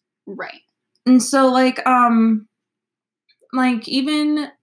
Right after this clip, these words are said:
Speaker 2: just, like, on the outskirts of Nashville and in the heart of Nashville, like, of course there were local bands. People go there to, like, you know, start off their career, Music
Speaker 1: Yeah.
Speaker 2: City. But I never saw any advertisements. Like, I mean, now I know, like, Playwrights, they actually, like,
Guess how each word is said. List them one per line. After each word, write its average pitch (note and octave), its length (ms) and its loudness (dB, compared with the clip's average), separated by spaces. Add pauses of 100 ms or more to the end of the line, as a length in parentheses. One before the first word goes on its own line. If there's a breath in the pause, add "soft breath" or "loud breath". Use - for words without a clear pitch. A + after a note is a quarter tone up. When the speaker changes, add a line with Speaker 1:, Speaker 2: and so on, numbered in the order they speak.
(100)
Speaker 2:
just, B3+ 180 -6
like, A#3+ 160 -6
on A3+ 140 -2
the G#3 140 -4
outskirts D4 500 -6
of C4 80 -4
Nashville B3 580 -4
and A3 160 -6
in A3+ 120 -2
the G#3+ 100 -2
heart A#3 200 -6
of A3+ 80 -8
Nashville, G#3+ 460 -4
like, G3+ 220 -6
of A3 160 -8
course F4 260 -6
there B3 120 -4
were G3+ 140 -6
local F#3+ 280 -10
bands. G3 340 -8
People A#3 300 -8
go G#3+ 180 -2
there G3+ 220 -4
to, G3+ 80 -6
like, F#3 380 -8
you G#3 120 -6
know, F#3+ 140 -6
start F#3 260 -10
off F3 180 -10
their F3+ 140 -12
career, G3+ 360 -6
Music G3+ 280 -4
Speaker 1:
Yeah. F4+ 80 -2
Speaker 2:
City. A3 340 -6 (520 loud breath)
But A#3+ 320 0
I A#3+ 100 0
never C4+ 640 2
saw A#3 540 -4
any G#3 460 -4
advertisements. C#4 1000 -4
Like, G#3 400 -6
I A#3+ 80 -2
mean, A#3+ 220 -2
now A#3+ 300 0
I A3 160 0
know, A3 240 2
like, G3+ 360 -6
Playwrights, G3+ 560 -4
they A3 160 -4
actually, A3+ 460 -4
like, G3+ 320 -8